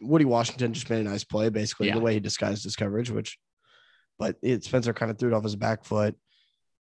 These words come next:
Speaker 1: O-, O S U avoided the, the typical poke choke stuff. The
Speaker 2: Yeah, they, I mean, they did. It was the opposite. They, like, so first half, twenty-four twenty-four, both teams moved the ball really
Speaker 1: Yeah.
Speaker 2: well with ease. Second half, O U jumps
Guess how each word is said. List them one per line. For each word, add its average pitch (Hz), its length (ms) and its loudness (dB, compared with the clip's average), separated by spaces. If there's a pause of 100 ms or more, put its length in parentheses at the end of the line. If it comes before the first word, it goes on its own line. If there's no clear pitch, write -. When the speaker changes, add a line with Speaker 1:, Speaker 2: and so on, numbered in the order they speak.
(180)
Speaker 1:
O-, 135 160 4
O 151 100 6
S 185 180 4
U 185 100 8
avoided 147 440 6
the, 147 400 6
the 127 140 -2
typical 147 720 4
poke 160 280 -2
choke 95 240 -4
stuff. - 460 -4
The 104 360 2 (300)
Speaker 2:
Yeah, 135 120 4
they, 107 100 6 (100)
I 120 40 0
mean, 127 180 6
they 127 80 4
did. 127 160 4
It 143 40 4
was 127 120 6
the 117 60 4
opposite. 120 320 0
They, 117 280 0
like, 120 240 0 (120)
so 107 400 2 (220)
first 123 260 2
half, 107 360 2 (100)
twenty-four 110 420 2
twenty-four, 104 480 0
both 104 220 4
teams 104 380 2 (480)
moved 107 220 2
the 104 80 4
ball 104 480 4 (220)
really 104 220 4
Speaker 1:
Yeah. - 80 4
Speaker 2:
well 104 360 4
with 95 180 -6
ease. 107 340 0
Second 113 240 2
half, 107 240 4
O 104 120 2
U 107 340 2 (460)
jumps 113 480 2